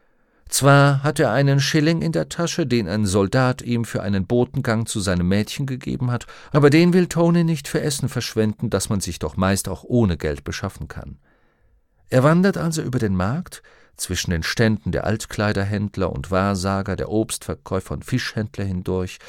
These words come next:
seinen kleinen Dämon, einen Spatzen auf der Schulter, und blickt nach rechts und links. Wenn eine Marktfrau und ihr Dämon wegsehen,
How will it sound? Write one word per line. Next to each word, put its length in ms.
seinen 320
kleinen 500
Dämon, 440
einen 280
Spatzen 500
auf 140
der 120
Schulter, 400
und 180
blickt 320
nach 160
rechts 340
und 160
links. 460
Wenn 140
eine 160
Marktfrau 640
und 240
ihr 120
Dämon 520
wegsehen, 680